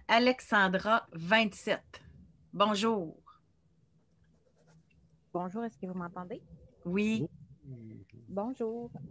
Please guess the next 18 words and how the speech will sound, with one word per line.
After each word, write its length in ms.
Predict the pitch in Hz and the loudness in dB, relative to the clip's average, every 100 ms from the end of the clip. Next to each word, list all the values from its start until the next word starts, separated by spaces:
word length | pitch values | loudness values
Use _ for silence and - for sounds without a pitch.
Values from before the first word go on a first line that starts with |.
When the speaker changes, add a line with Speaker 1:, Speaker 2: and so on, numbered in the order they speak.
| - | -6
Speaker 2:
Euh, 400 | 190 185 175 180 170 175 - - | -2 0 -2 -4 -6 -8 -10 2
en 140 | 180 185 | 4 4
fait, 200 | 330 - 220 - - - _ - | 0 -2 -4 -4 -14 -20 _ -4
par 140 | 175 | 0
rapport 400 | 185 180 247 262 240 | 4 4 4 2 4
à, 400 | 196 175 170 160 160 170 - _ - | 4 6 4 2 0 -4 -10 _ -2
aux 80 | 165 | -2
commentaires 520 | - 160 160 196 202 | 2 4 4 2 0
de 140 | 202 165 | -2 0
l'auditrice 640 | 156 165 - - 196 - 165 156 | 0 -2 -12 -4 -4 0 -2 -2
précédente, 680 | - 175 160 156 147 233 247 - _ _ _ _ _ _ _ - | -4 -2 2 4 4 4 0 -2 _ _ _ _ _ _ _ -2
j'ai 280 | 156 165 180 | 0 4 6
une 280 | 170 170 170 | 6 4 8
question 420 | 180 175 247 269 | 8 10 10 10
à 140 | 190 | 10
savoir 500 | - 151 160 180 208 | 8 8 10 10 8
parce 220 | - 170 - | 6 4 6
que 60 | - | 6